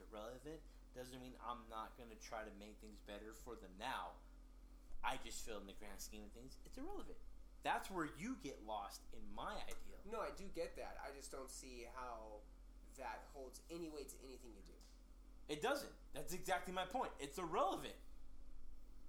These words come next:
Speaker 1: It doesn't hold any weight. I can do whatever I wanna do for
Speaker 2: Don't you
Speaker 1: the
Speaker 2: think
Speaker 1: now.
Speaker 2: it does, though? Don't you think it does?
Speaker 1: No,
Speaker 2: Because
Speaker 1: I
Speaker 2: it's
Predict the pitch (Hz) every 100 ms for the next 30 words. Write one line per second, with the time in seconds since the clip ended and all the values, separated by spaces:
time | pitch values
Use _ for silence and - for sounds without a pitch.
0 | - 165 170 220 285 226 226 180 131 110
1 | 98 87 - 160 - 220 202 170 170 226
2 | 214 220 220 214 214 190 151 262 240 175
3 | 180 170 180 180 262 269 180 220 - 214
4 | 269 240 - 165 170 185 175 - 127 156
5 | - 185 302 349 - 139